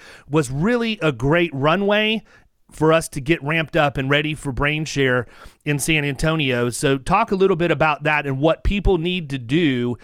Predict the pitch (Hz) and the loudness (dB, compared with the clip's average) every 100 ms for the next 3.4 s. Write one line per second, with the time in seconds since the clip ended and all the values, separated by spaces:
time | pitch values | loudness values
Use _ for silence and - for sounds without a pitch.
0 | - - - 147 117 151 156 160 143 147 | -16 -18 -4 -4 0 0 0 -2 -2 -2
1 | 143 143 - 139 - 131 123 156 131 120 | -2 -4 -4 -4 -2 -4 0 -2 -2 -2
2 | 135 196 147 175 135 120 139 180 196 151 | -2 -2 -2 0 0 -2 -4 -2 0 0
3 | 139 135 131 | 0 2 2